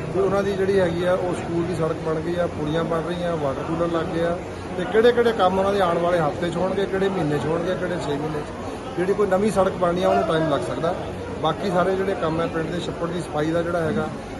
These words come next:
ਉਹ ਲਿਕੁਇਡ ਵੇਸਟ ਮੈਨੇਜਮੈਂਟ ਦਾ ਪਲਾਂਟ ਬਣ ਗਿਆ, ਉਹ ਚੱਲਦਾ ਹੋ ਜਾਏਗਾ ਇੱਕ ਮਹੀਨੇ ਦੇ ਵਿੱਚ। ਸੋ ਹਰ ਚੀਜ਼ ਦੀ ਟਾਈਮਲਾਈਨ ਦੇ ਰਹੇ ਹਾਂ। ਜਿਸ ਤਰ੍ਹਾਂ ਮਾਨਯੋਗ ਮੁੱਖ ਮੰਤਰੀ ਸਾਹਿਬ ਦਾ ਹੁਕਮ ਹੈ, ਉਹ ਮੈਂ ਸਾਰੇ ਲੋਕਾਂ ਨੂੰ ਵੀ ਬੇਨਤੀ ਕਰਦਾ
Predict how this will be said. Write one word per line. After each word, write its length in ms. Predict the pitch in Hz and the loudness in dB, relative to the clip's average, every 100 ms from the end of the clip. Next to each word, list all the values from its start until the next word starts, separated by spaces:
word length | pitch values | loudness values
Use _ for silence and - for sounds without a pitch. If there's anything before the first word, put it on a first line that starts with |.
| - | -4
ਉਹ 120 | 165 | 0
ਲਿਕੁਇਡ 320 | 160 170 202 | 0 2 2
ਵੇਸਟ 220 | 185 180 - | 4 0 0
ਮੈਨੇਜਮੈਂਟ 360 | 165 165 165 175 | -2 0 0 0
ਦਾ 100 | 180 | 0
ਪਲਾਂਟ 320 | 165 156 151 | 0 0 0
ਬਣ 140 | 156 151 | -2 -2
ਗਿਆ, 220 | 151 170 | 0 0
ਉਹ 220 | 175 165 | 0 -2
ਚੱਲਦਾ 320 | 156 147 165 | 0 0 2
ਹੋ 100 | 170 | 2
ਜਾਏਗਾ 200 | 160 165 | 0 -2
ਇੱਕ 80 | 165 170 | -2 -4
ਮਹੀਨੇ 180 | 156 151 | -4 -2
ਦੇ 80 | |
ਵਿੱਚ। 200 | 156 156 165 180 - - - | -2 -4 -6 -8 -10 -10 -4
ਸੋ 200 | 165 190 | 2 4
ਹਰ 60 | |
ਚੀਜ਼ 220 | 214 226 214 | 4 0 0
ਦੀ 80 | |
ਟਾਈਮਲਾਈਨ 440 | 208 185 170 175 185 | 2 2 2 0 2
ਦੇ 140 | 185 | 0
ਰਹੇ 100 | 196 | 0
ਹਾਂ। 140 | 208 208 - - - - | -2 -6 -10 -12 -12 -6
ਜਿਸ 120 | 247 175 | -4 0
ਤਰ੍ਹਾਂ 220 | 220 220 | 2 2
ਮਾਨਯੋਗ 420 | 196 185 196 190 175 | 2 2 2 0 -2
ਮੁੱਖ 140 | 165 170 | -4 -4
ਮੰਤਰੀ 200 | 175 185 | -4 -2
ਸਾਹਿਬ 260 | 175 170 | -2 0
ਦਾ 80 | 185 | 0
ਹੁਕਮ 340 | 165 143 165 | 0 0 -2
ਹੈ, 100 | 170 143 - - - - | -2 -4 -6 -8 -8 -6
ਉਹ 60 | 196 | -2
ਮੈਂ 120 | 202 | 2
ਸਾਰੇ 240 | 185 214 | 4 4
ਲੋਕਾਂ 300 | 208 190 202 | 4 2 0
ਨੂੰ 80 | 208 | 0
ਵੀ 60 | 202 | 0
ਬੇਨਤੀ 280 | 175 160 | -2 -2
ਕਰਦਾ 260 | 156 135 | -2 -2